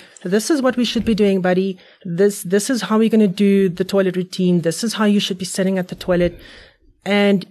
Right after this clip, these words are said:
you help him through it and make him a part of it. I often like to say to them, "Use star charts," because there's also a fine line between forcing your child into a program. And some of them are very stubborn. "I'm not gonna sit on the toilet. I don't feel like sitting now. I'm not gonna do it."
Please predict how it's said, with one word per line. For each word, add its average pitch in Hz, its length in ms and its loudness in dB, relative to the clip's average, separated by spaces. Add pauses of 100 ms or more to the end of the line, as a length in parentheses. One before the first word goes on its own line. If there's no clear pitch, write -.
you 196 180 0
help 196 340 -2
him 185 140 2
through 180 240 -2
it 151 100 -4
and 175 320 -2
make 214 200 0
him 226 120 4
a 196 60 0
part 190 260 0
of 165 80 0
it. - 180 -14 (380)
I 214 140 0
often 220 340 0
like 190 220 0
to 196 100 -6
say 185 220 0
to 185 100 -4
them, 196 140 4
"Use 180 180 0
star 180 220 0
charts," 277 500 -4 (220)
because 196 420 0 (600)
there's 196 200 0
also 254 300 2
a 214 40 0
fine 208 380 2
line 180 260 2
between 180 420 2
forcing 233 720 -2
your 156 140 -2
child 160 520 -8 (260)
into 202 380 2
a 170 60 0
program. 156 600 -4 (420)
And 180 360 0
some 277 180 0
of 277 100 0
them 214 160 4
are 175 40 2
very 165 240 0
stubborn. 151 460 -6 (180)
"I'm 196 120 4
not 262 180 2
gonna 294 160 0
sit - 260 -10
on 147 80 -10
the 151 80 -10
toilet. 165 260 -6
I 180 100 0
don't 185 180 2
feel 302 200 -2
like 285 160 -2
sitting 160 300 -6
now. 156 180 -4
I'm 170 220 0
not 185 260 0
gonna 190 200 2
do 143 120 -8
it." 165 160 -6